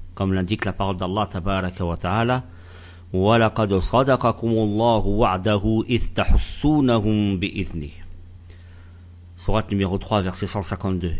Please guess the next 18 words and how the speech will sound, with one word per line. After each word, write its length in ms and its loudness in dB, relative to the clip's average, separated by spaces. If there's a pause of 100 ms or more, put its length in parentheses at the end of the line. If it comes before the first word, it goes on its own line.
(100)
Et 100 2
certes, 560 -4 (460)
Allah 380 2
a 80 4
tenu 260 4
sa 180 0
promesse 440 0
envers 240 0
vous, 260 -4 (540)
quand 160 -2
par 160 -2
sa 160 -6
permission, 720 2 (680)
vous 220 0
les 120 0
tuiez 460 2
sans 280 -2
relâche. 680 -8